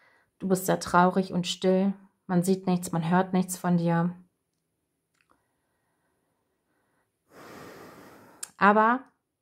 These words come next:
du sollst ja hier wieder in diese Energie kommen, ne? Und das kann wirklich eine Dame sein, die versucht, dich hier wirklich anzuspornen, anzuheizen, dass du hier rauskommst. Komm raus aus deinem, aus deiner Höhle.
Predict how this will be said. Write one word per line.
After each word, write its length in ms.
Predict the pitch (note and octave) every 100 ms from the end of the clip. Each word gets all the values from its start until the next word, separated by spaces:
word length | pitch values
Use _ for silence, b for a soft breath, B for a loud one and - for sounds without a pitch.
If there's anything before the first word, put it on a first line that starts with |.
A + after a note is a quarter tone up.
| _ _ _ _ _ _ _ _ _ _ - -
du 80 | G#3+
sollst 460 | F#3+ F#3+ A3+ -
ja 60 | G3+
hier 200 | G3+ G#3
wieder 240 | G3 G#3
in 80 | G#3
diese 220 | G3 G3+
Energie 680 | G3+ G3 G3+ G3 F#3+ G3+ G3
kommen, 520 | - A3 G#3 F3 E3
ne? 280 | E3 A3 - _ b b b b b G3
Und 40 |
das 120 | G3+
kann 180 | G3+ G#3
wirklich 320 | A3+ D#4 D#4
eine 220 | B3 A#3+
Dame 320 | A3 G3+ G#3+ G#3
sein, 380 | F#3+ F3 G#3
die 160 | G#3+ A3
versucht, 480 | G#3+ G3 G#3 C4+ D4
dich 120 | C#4
hier 140 | B3+
wirklich 340 | B3 B3 A3+ - _ _
anzuspornen, 1040 | - A#3+ C#4 E4 - - A#3 G3 F#3+ A3
anzuheizen, 840 | - G#3 C4 - C4+ G#3+ F#3+ F#3+ A3
dass 160 | G#3 G#3
du 100 | A3+
hier 160 | G#3
rauskommst. 760 | F#3+ G#3+ F#4+ - - D#3+ D3 -
Komm 180 | B3 A3
raus 240 | G3+ C#4+
aus 160 | D#4 -
deinem, 540 | A#3 A3+ G#3+ G#3+ A3+ b b b b b b b b b -
aus 160 | G3+
deiner 320 | F3+ G#3+ F#3 F3+
Höhle. 400 | G3+ A3+ D4+